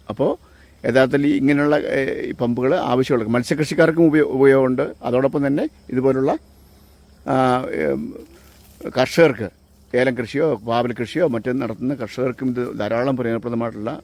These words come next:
ഒരു പമ്പാണ്. ഏതായാലും ഇതിൻ്റെ ഒരു വരവ് തീർച്ചയായിട്ടും കർഷകരെ ഒത്തിരിയധികം സഹായിച്ചിട്ടുണ്ടെന്നുള്ളത് സംശയമില്ല. അപ്പോൾ നിങ്ങൾക്ക് ഈ പമ്പ് ആവശ്യമുണ്ടെങ്കിൽ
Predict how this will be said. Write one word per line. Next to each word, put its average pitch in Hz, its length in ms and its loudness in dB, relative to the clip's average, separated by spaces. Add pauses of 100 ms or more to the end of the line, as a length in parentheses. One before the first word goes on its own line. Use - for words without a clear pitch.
ഒരു 120 80 -2
പമ്പാണ്. 104 360 -4 (480)
ഏതായാലും 156 260 4
ഇതിൻ്റെ 160 340 2
ഒരു 165 280 2
വരവ് 135 360 0 (100)
തീർച്ചയായിട്ടും 123 400 -2
കർഷകരെ 120 320 -4
ഒത്തിരിയധികം 123 420 -2
സഹായിച്ചിട്ടുണ്ടെന്നുള്ളത് 117 760 -8
സംശയമില്ല. 110 480 -6 (760)
അപ്പോൾ 131 140 2
നിങ്ങൾക്ക് 139 320 2
ഈ 143 60 4
പമ്പ് 123 340 -2
ആവശ്യമുണ്ടെങ്കിൽ 123 760 -2